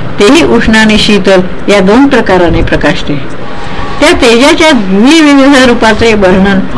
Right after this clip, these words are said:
ऐकले पाहिजे. उष्ण तेजापासून अत्यंत देदीप्यमान प्रकाशरूप सूर्य आणि सर्वभक्ष अग्नी आणि वीज निर्माण झाली. शीतल भागापासून जल, अमृत, चंद्र,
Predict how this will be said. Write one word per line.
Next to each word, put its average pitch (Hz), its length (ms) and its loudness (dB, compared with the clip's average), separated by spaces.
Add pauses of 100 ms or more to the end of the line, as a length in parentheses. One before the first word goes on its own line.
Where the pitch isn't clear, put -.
ऐकले 175 320 0
पाहिजे. 156 320 -4 (840)
उष्ण 370 220 0
तेजापासून 285 600 0 (360)
अत्यंत 269 380 2
देदीप्यमान 233 840 2
प्रकाशरूप 202 720 0
सूर्य 175 460 2 (500)
आणि 214 340 0 (340)
सर्वभक्ष 254 600 0
अग्नी 202 680 0 (460)
आणि 190 180 2
वीज 220 320 2
निर्माण 165 420 -2
झाली. 156 220 -4 (1400)
शीतल 254 440 2
भागापासून 233 720 0 (360)
जल, 214 320 2 (300)
अमृत, 202 680 0
चंद्र, 190 520 2